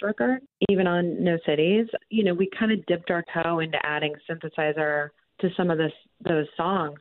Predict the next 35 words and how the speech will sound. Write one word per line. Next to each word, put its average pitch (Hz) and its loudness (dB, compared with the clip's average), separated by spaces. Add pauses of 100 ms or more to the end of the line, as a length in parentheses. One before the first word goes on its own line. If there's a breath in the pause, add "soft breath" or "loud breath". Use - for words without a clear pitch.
even 170 2
the 165 0
title 156 0
track, 185 -2
No 156 0
Cities. 156 4 (260)
And 208 4 (240)
what 190 0
I 190 0 (160)
felt 220 0
like 196 0
we 180 0
did 170 2
is, 160 2 (200)
is 165 2
we 165 -2
wanted 160 0 (100)
to 156 4
expand 156 -2
on 147 -2
that 139 -2 (260)
on 170 2
this 170 2
record, 147 0
which - 2
we 302 6
did. 156 4
And 190 0
I, 180 0
you 202 0
know, 170 0
I 165 0
get 170 -2
that 151 0
it - -2